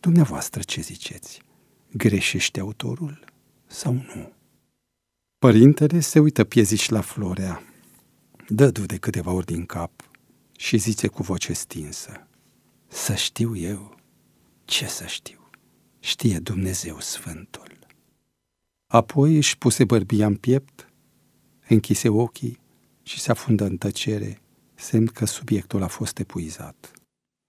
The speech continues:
Florea se ridică, băgă mâna în sân după portofel. „Cât mă costă consultația?”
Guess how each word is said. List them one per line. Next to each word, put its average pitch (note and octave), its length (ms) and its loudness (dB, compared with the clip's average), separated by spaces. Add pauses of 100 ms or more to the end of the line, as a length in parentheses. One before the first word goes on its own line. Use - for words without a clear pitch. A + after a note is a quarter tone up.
(360)
Florea A#2+ 360 8
se A2+ 160 0
ridică, G#2+ 560 0 (240)
băgă B2 280 6
mâna A2 200 6
în G#2 80 2
sân - 300 -6
după G#2+ 200 -4
portofel. G#2 760 -8 (680)
„Cât - 200 0
mă A2+ 160 6
costă - 360 -2
consultația?” - 1080 -6